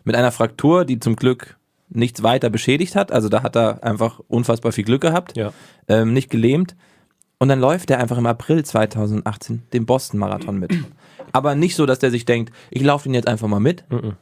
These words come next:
Speaker 1: Ich, ich will da durchkommen, ich will ins Ziel kommen, sondern der hat, hat sich dann gesagt, ja, unter drei Stunden, da wär ich schon echt happy. Und dann läuft er den und wir haben ja gerade die Zeit von Patrick Lange, dem Ironman, äh, Sieger
Speaker 2: Mhm.
Speaker 1: zweitausendachtzehn auf Hawaii gehört,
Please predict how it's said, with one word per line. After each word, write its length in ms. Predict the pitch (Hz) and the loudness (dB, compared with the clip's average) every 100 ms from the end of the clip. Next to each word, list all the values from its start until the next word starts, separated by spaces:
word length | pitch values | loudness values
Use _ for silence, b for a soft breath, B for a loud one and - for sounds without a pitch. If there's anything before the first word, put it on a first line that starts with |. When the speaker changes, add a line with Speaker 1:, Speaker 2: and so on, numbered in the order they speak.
| _ _ _ - | _ _ _ -4
Speaker 1:
Ich, 80 | 120 127 - | -2 -2 -4
ich 160 | 110 | 0
will 100 | 127 | 2
da 180 | 131 120 | 4 2
durchkommen, 500 | 117 151 - 180 160 | 2 2 2 0 0
ich 80 | 139 | 2
will 120 | 123 | 0
ins 140 | 117 - | 0 -2
Ziel 160 | 151 | -2
kommen, 260 | 147 127 127 | 0 0 0
sondern 260 | 123 127 | 0 2
der 120 | 123 127 | 2 2
hat, 140 | 135 - | -2 -2
hat 140 | 143 135 | -2 -2
sich 80 | 139 | -2
dann 140 | 131 | 0
gesagt, 260 | 123 123 123 | 0 0 -2
ja, 80 | |
unter 280 | - 123 135 | -2 0 0
drei 200 | - 110 | 0 -4
Stunden, 500 | 104 - 117 120 117 | -4 -2 -4 -4 -4
da 120 | 107 | -4
wär 100 | 95 107 | -2 -2
ich 120 | - | -4
schon 280 | 104 104 - _ | -6 -8 -10 _
echt 260 | 113 113 _ - | -4 -4 _ -10
happy. 440 | - 117 110 113 - | -4 -2 -2 -4 -6
Und 80 | B B B | B B B
dann 120 | 113 117 | 0 2
läuft 240 | 139 - | 2 2
er 80 | 131 | 0
den 200 | 107 123 | 2 0
und 100 | 117 | 0
wir 80 | 143 | 0
haben 80 | |
ja 60 | 185 | 0
gerade 200 | 175 151 | 0 -2
die 140 | 139 127 | -4 -4
Zeit 380 | - 131 143 | 0 0 0
von 180 | 143 127 | -2 -2
Patrick 260 | 135 - 113 | -2 -2 -2
Lange, 300 | 120 151 127 | -2 0 0
dem 140 | 110 | 0
Ironman, 560 | 113 135 139 113 107 104 | 2 2 2 2 0 0
äh, 260 | 104 104 104 b b b - | 0 -2 -4 b b b -12
Sieger 400 | 101 120 120 113 | -4 0 2 2
Speaker 2:
Mhm. 100 | 95 | -2
Speaker 1:
zweitausendachtzehn 760 | - 110 131 117 107 - - 117 | -2 0 2 0 0 -4 -4 -4
auf 100 | 110 | -2
Hawaii 220 | 101 113 | 0 0
gehört, 360 | 110 110 117 - | 0 0 0 -2